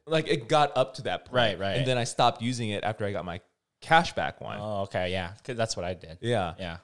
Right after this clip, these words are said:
Speaker 1: And they're all through Bank of America. I got mine all
Speaker 2: Oh.
Speaker 1: through Bank of America.
Speaker 2: Okay.
Speaker 1: Um,
Speaker 2: Damn.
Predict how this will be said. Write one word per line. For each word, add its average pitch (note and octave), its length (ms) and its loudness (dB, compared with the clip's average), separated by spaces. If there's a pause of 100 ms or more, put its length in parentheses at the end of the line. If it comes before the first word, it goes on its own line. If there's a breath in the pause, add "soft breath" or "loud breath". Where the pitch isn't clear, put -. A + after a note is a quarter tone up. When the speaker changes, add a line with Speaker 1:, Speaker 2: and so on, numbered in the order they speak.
Speaker 1:
And B2+ 200 0
they're C#3+ 120 4
all D#3+ 140 8
through D#3+ 400 -6
Bank B2 260 -2
of A#2 80 0
America. G2+ 520 0
I F#2 120 0
got A2+ 240 0
mine G2+ 180 -2
all F#2+ 120 0
Speaker 2:
Oh. - 20 0
Speaker 1:
through F#2+ 180 -8
Bank F#2 200 -6
of E2 80 -14
America. E2 360 -6
Speaker 2:
Okay. F#2 200 -2 (360 soft breath)
Speaker 1:
Um, F#2 500 -2 (440)
Speaker 2:
Damn. A2+ 80 -20